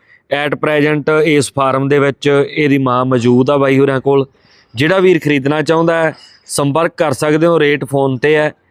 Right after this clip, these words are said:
ਅੱਜ ਹਜੇ ਇੱਕ ਹਫ਼ਤਾ ਲਗਭਗ ਇਹਨੇ ਲੈ ਜਾਣਾ ਸੂਣ ਦੇ ਵਿੱਚ। ਤਿਆਰੀ ਹੋਰ ਸੋਹਣੀ ਫੜੂਗੀ, ਵੈਸੇ ਹੁਣ ਵੀ ਤਿਆਰੀ ਜਿਹੜੀ ਉਹ ਚੰਗੀ ਦਿਸਦੀ ਹੈ। ਬਿਲਕੁਲ ਫਿਕਸ ਆਰਡਰ ਦੇ ਵਿੱਚ ਇਹ ਵੈੜ ਤੁਸੀਂ ਦੇਖ ਸਕਦੇ ਹੋ।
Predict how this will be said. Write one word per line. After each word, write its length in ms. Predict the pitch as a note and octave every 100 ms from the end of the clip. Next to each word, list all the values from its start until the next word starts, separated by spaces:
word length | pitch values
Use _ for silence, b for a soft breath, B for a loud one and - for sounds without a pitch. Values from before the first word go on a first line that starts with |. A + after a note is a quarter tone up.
| _ _ _ -
ਅੱਜ 180 | E3 E3+ - D3+
ਹਜੇ 220 | D#3 F3+
ਇੱਕ 360 | F#3 F#3+ F3 -
ਹਫ਼ਤਾ 360 | E3+ E3 -
ਲਗਭਗ 480 | E3+ E3 C#3+ E3 D#3+
ਇਹਨੇ 380 | E3 F3+ D#3+ D#3+
ਲੈ 220 | C#3+ B2+
ਜਾਣਾ 280 | B2 C3 C#3+
ਸੂਣ 320 | B2+ C#3 C#3
ਦੇ 100 | C#3
ਵਿੱਚ। 320 | C#3+ C#3 D3+ C#3+ B B B -
ਤਿਆਰੀ 340 | D#3+ D#3+ F3
ਹੋਰ 200 | D#3+ D#3+
ਸੋਹਣੀ 260 | C3+ F3 F#3
ਫੜੂਗੀ, 400 | E3 F3 F3 F#3
ਵੈਸੇ 260 | E3+ C#3
ਹੁਣ 240 | D#3 C3+ D3
ਵੀ 120 | D#3
ਤਿਆਰੀ 340 | C#3+ C#3 C3+
ਜਿਹੜੀ 180 | C3 C#3
ਉਹ 80 | C#3+
ਚੰਗੀ 320 | C3+ C3 B2+
ਦਿਸਦੀ 340 | B2 B2 A#2 C#3+
ਹੈ। 80 | C#3 B B B
ਬਿਲਕੁਲ 320 | D#3 G3+ G3+ F3+
ਫਿਕਸ 340 | F#3+ G3 -
ਆਰਡਰ 220 | E3+ D#3+
ਦੇ 120 | D3+
ਵਿੱਚ 420 | D3+ D3 - D3+ C3+ b b _
ਇਹ 160 | D#3+
ਵੈੜ 240 | C#3 C#3+ D3+
ਤੁਸੀਂ 240 | D3+ D3
ਦੇਖ 160 | C#3 C3+
ਸਕਦੇ 280 | C#3 C#3+
ਹੋ। 120 | D#3